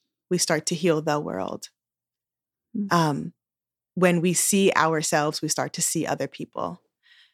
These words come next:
Speaker 1: And for so long, especially if you grew up, like, not feeling seen, not feeling safe or supported, it is really, really,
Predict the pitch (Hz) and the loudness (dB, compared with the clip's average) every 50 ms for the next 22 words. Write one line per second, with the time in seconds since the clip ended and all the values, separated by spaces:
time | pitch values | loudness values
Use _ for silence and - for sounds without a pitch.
0 | _ _ _ _ _ _ - - 185 180 175 170 170 165 165 160 156 - - _ | _ _ _ _ _ _ 0 2 4 4 4 4 2 2 0 -2 -4 -8 -10 _
1 | _ _ _ _ _ _ _ _ _ _ _ _ _ _ _ _ _ _ _ _ | _ _ _ _ _ _ _ _ _ _ _ _ _ _ _ _ _ _ _ _
2 | _ _ _ _ - - - 220 208 - - 214 214 208 185 180 190 202 202 190 | _ _ _ _ -6 0 4 4 4 6 6 6 4 4 4 6 6 6 6 4
3 | 175 165 165 165 - 190 175 - - 240 247 - 330 294 247 240 - 214 190 160 | 2 0 -2 -4 -6 -4 -2 0 2 2 2 4 4 4 4 4 2 0 0 2
4 | 185 185 175 170 170 180 - 185 165 160 - 165 156 156 151 160 156 - _ - | 2 2 4 4 2 2 0 0 -2 -2 -2 -2 0 2 2 2 0 -2 _ -10
5 | - - 196 175 175 175 170 - - 160 156 156 170 190 214 233 233 233 - 165 | -2 0 0 2 2 0 -2 -2 -2 -4 -4 -4 -4 -4 -4 -6 -6 -6 -4 0
6 | 165 151 151 - - - 185 170 165 165 170 165 - - 147 151 160 - - 151 | 2 2 2 0 -2 0 0 0 0 0 -2 -2 0 0 2 0 0 -2 -4 -4
7 | 147 160 - - 147 - _ - 147 139 143 - 160 185 202 220 - _ _ _ | -2 -2 -2 -4 -4 -6 _ -4 -4 -4 -4 -4 -4 -4 -4 -6 -10 _ _ _
8 | _ _ _ _ _ _ _ _ _ - 202 175 - - 202 185 165 160 156 185 | _ _ _ _ _ _ _ _ _ 4 4 4 4 2 2 2 2 2 2 4
9 | 202 214 226 220 202 170 151 165 208 214 220 190 180 175 | 6 6 6 6 4 2 4 4 6 6 6 6 2 -4